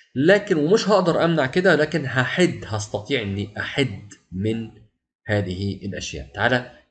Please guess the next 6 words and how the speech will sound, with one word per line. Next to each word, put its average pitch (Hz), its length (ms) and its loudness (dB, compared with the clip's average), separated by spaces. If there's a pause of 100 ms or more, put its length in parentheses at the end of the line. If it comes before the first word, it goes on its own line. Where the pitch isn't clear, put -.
(120)
نتعرف 107 580 0
سويًا 127 300 2
كيف 107 360 -6
نحد 101 680 0 (640)
من 113 360 -2
عملية 101 680 -4